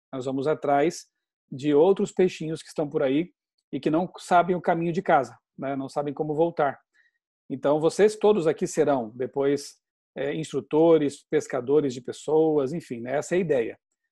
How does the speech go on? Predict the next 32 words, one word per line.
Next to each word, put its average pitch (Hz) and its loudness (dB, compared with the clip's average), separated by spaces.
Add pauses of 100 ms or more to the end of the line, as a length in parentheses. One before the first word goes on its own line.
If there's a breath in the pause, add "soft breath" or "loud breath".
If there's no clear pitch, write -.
(260)
Eu, 131 -4
pelo 156 2
menos 160 2
é 185 6
o 190 6
que 196 -2
eu 185 4
captei, 135 0
né? 151 -2 (480 loud breath)
Então, 170 0
alguns 185 2
assuntos 202 0
que - -14
estamos 175 -2
estudando 143 -2
aqui, 185 2
eu 156 2
acredito 160 -2
que 147 0 (840)
pra 156 2
vocês, 147 4
especialmente 214 -2
vocês 175 0
que - -14
já 151 2
nasceram 143 0
num, 120 -8 (380)
num 139 -6
lar 135 2
adventista, 131 -2 (500)
deve 151 2
ser, 190 4